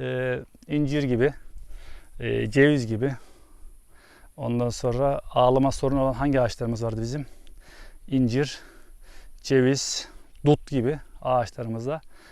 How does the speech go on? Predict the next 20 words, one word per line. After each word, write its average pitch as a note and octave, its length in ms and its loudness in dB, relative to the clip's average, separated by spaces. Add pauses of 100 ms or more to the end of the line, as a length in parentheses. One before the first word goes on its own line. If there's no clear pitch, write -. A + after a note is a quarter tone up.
(180)
veya C3 160 0
aşırı C3+ 300 -2
yağış C3+ 260 2
olan A#2+ 220 -6
Karadeniz B2+ 380 -2
gibi B2 160 -6
aşırı B2 260 -8
yağışlı B2+ 440 -6
bölgelerde A#2+ 560 -4 (560)
genelde C3 480 0
bu C#3 280 -2
ters - 280 0
T'yi B2+ 300 0
kullanıyoruz. A#2+ 640 -6 (640)
Bir C#3 80 4
nebze B2+ 220 2
gene C#3 140 2
faydası C#3 380 0
oluyor. A2+ 200 -2 (480)
Yani, A2 260 -6